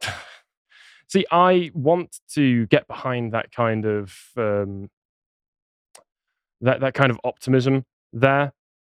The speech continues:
Speaker 2: but realistically, time and time again, it has been shown that race is the great dividing line of America,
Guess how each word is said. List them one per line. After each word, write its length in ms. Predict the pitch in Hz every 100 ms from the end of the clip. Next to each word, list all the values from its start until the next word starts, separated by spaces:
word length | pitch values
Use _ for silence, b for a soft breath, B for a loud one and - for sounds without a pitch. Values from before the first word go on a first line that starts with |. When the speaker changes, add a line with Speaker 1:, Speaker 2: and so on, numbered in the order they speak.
| -
Speaker 2:
but 220 | 127 120 139
realistically, 1000 | 135 156 143 147 139 - 127 - 120 104
time 280 | 135 127
and 80 | 113
time 240 | 107 117 113
again, 260 | 113 110
it 100 | 104
has 120 | 110
been 160 | 107 110
shown 380 | 107 117 110 107
that 160 | 110 107
race 440 | 107 113 110 -
is 180 | 110 -
the 240 | 117 113
great 260 | 110 110 104
dividing 480 | 113 113 107 107 107
line 300 | 101 98 95 _ -
of 100 | 139
America, 540 | 123 120 107 - 101